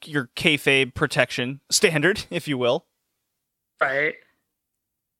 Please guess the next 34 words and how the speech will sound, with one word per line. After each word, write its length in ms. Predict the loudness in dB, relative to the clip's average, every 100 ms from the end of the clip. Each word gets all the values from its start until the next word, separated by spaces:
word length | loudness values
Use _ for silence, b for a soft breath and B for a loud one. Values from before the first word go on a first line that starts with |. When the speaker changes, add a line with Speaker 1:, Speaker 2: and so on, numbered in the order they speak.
| _ 0
Speaker 1:
And, 360 | 2 4 0 -4
and 280 | 0 2 2
there's 160 | 2
a, 160 | 0 0
there's 200 | 0 0
a 40 |
couple 260 | -2 2 2
other 220 | 4 4
aspects, 540 | 4 2 2 0 0
but, 340 | -2 0 0 2
uh, 180 | 2 2
one 280 | 0 -2
thing 280 | 0 0 0
I 280 | 0 2 2
was 180 | 2 0
trying 480 | 0 2 2 0 -2
to, 580 | -2 0 0 -2 -4 -8
uh, 260 | -2 -2 -2
get 220 | 0 -2 -2
to 200 | -8 -4
J 200 | -2 -2
P 180 | -4
Q 460 | -10 -4 -2 0 -2
and 380 | -4 -4 -6 -6
the 100 | -10
committee 600 | -10 -2 0 0 -2 -4
was 760 | -8 0 2 4 2 -2 -8 -4
the 100 | -4
importance 520 | -4 -2 -2 -4 -2
of, 220 | -2 -4 -8
of 180 | -8 -2
business 400 | -2 0 -4 -4
and 100 | -6
drawing, 460 | 0 2 0 -4